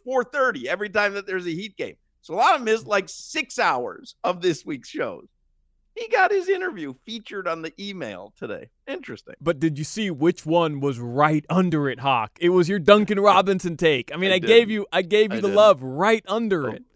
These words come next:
Speaker 1: Oh, thank you for giving me the, uh, the sub headline. I appreciate it.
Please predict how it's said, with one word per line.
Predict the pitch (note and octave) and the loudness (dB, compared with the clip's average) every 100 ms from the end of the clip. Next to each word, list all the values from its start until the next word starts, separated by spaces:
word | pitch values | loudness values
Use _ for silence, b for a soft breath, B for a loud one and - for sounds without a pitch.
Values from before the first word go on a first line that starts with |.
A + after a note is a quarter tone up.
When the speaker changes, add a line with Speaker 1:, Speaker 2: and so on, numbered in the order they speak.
| - | 0
Speaker 1:
Oh, | D#3+ G#3+ C#3 | 6 6 6
thank | C3+ D#3+ | 2 0
you | C#3 | -4
for | C3+ | -6
giving | B2+ B2 A#2+ | -6 -6 -8
me | G#2+ | -10
the, | G2 G2 | -8 -6
uh, | F#2+ - | -6 -6
the | C#3 | -10
sub | - G#2+ F#2+ | -8 -8 -6
headline. | G2+ F#2+ - - - - | -6 -6 -8 -14 -14 -12
I | |
appreciate | A#2 - - - - - | -12 -10 -12 -12 -14 -14
it. | - | -6